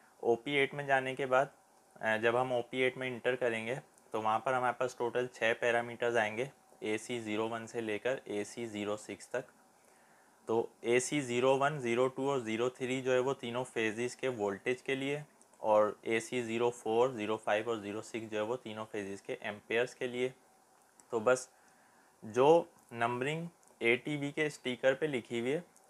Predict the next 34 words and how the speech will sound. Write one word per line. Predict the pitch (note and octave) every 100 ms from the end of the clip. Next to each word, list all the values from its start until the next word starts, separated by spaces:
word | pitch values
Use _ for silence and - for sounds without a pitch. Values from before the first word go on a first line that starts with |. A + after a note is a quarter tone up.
| -
बिल्कुल | A#2+ A#2 C#3+
तरतीब | B2+ A#2+ - C3 C3
से | -
हमें | C#3 C3 C3+
यहाँ | A#2 A2
पर | A#2+
वो | A#2+ A#2 D#3+ - _ _ _ A#2
एंटर | A2 G#2 C3
कर | B2 A2
देनी | G#2+ G#2+ A2+
है। | C#3+ - _ - _ - _ -
यानी | G#2 A2 A#2+ B2+
कि | C3+ - _ _ _
एसी | A2+ A#2+ - C#3
ज़ीरो | C3+ C3+ C3+
वन | C3 D3 D3 _ _ _ _ -
पहले | A2 A2+ C3
फेज़ | C#3 C3 B2+
के | C#3
वोल्टेज | C3 B2+ A#2+ B2+ -
की, | C#3+ C3+ _ _ G#2+
अ, | A2+
जो | G#2+ A#2
भी | B2
नंबरिंग | B2 A#2 A#2 B2
है, | A#2+
फिर | A2+ B2 A#2 - _ -
एसी | A2 A2 B2+
ज़ीरो | A#2+ A#2+ B2
टू | A#2+ A#2+
दूसरे | A2 G#2 - A#2+
फेज़ | B2+ A#2+ -
की, | B2+ -
और | G#2+ B2